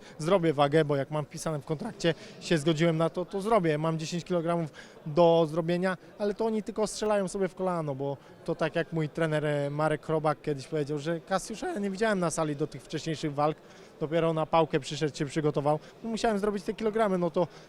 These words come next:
co najlepiej, no nie będę biegał przecież, k***a, pójdę na salę, coś tam się poruszam, to mi spadnie ten, e, tłuszcz. No i tu tak samo muszę dziesięć kilogramów zrobić,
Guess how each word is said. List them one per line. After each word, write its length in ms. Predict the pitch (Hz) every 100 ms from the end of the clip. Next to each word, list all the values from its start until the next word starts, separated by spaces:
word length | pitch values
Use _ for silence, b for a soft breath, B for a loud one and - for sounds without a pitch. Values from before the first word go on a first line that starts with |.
| B
co 160 | - 180
najlepiej, 380 | 151 139 143
no 100 | 151
nie 120 | 185 190
będę 220 | 196 196
biegał 300 | 202 165 139
przecież, 300 | 123 131 -
k***a, 300 | - - 1017
pójdę 240 | 147 143
na 120 | 143
salę, 240 | 139 147 143
coś 180 | 147 131
tam 160 | 143
się 140 | - 139
poruszam, 400 | 147 135 165 156 B B -
to 80 |
mi 120 | 160 160
spadnie 400 | - 170 151 147
ten, 260 | 147 139
e, 140 | 139 131
tłuszcz. 360 | 156 165 - B B B
No 60 | 214
i 80 | 214
tu 80 |
tak 180 | - 220
samo 220 | - 214
muszę 260 | 180 165 175
dziesięć 280 | 143 170 165
kilogramów 440 | 180 160 165 160
zrobić, 380 | 151 165 175 180